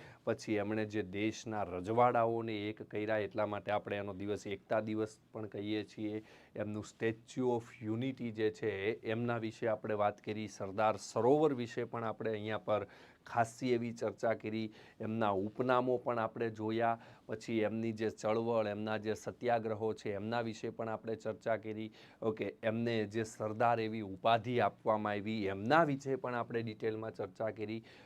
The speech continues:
અને બારડોલીની અંદર એમનો સ્વરાજ આશ્રમ આવેલો હતો, એમના વિશે પણ આપણે ડિટેલમાં ચર્ચાઓ કરી. ઓકે, અને દેશના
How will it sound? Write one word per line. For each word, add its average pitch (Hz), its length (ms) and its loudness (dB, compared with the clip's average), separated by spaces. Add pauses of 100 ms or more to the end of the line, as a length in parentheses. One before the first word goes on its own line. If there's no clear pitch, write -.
(120)
અને 107 240 0
બારડોલીની 117 960 6
અંદર 104 320 0 (100)
એમનો 107 640 -2 (140)
સ્વરાજ 117 460 2
આશ્રમ 104 580 -4
આવેલો 92 420 -4
હતો, 139 300 -4 (340)
એમના 120 420 0
વિશે 104 340 -4
પણ 107 220 -4
આપણે 98 460 -4 (280)
ડિટેલમાં 104 760 -2 (320)
ચર્ચાઓ 107 540 0
કરી. 98 420 -10 (320)
ઓકે, 120 420 -4
અને 104 380 -2
દેશના 104 760 -4